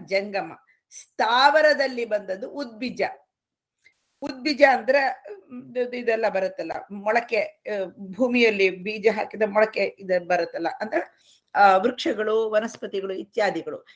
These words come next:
ಇದು ಐದು ಅಂತ. ಇದು ಯ-, ಇದು ಯಾವ್ದು ಅಂದ್ರೆ ಗುಲ್ಮ, ತ್ವಕ್ಸಾರ,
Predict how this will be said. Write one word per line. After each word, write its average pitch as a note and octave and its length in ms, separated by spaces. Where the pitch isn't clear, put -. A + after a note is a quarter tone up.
ಇದು C#4+ 460
ಐದು A3 400
ಅಂತ. C#3+ 220
ಇದು C#4+ 180
ಯ-, C4+ 360
ಇದು C4+ 160
ಯಾವ್ದು C#4 460
ಅಂದ್ರೆ A#3+ 560
ಗುಲ್ಮ, B3 480
ತ್ವಕ್ಸಾರ, A#3+ 600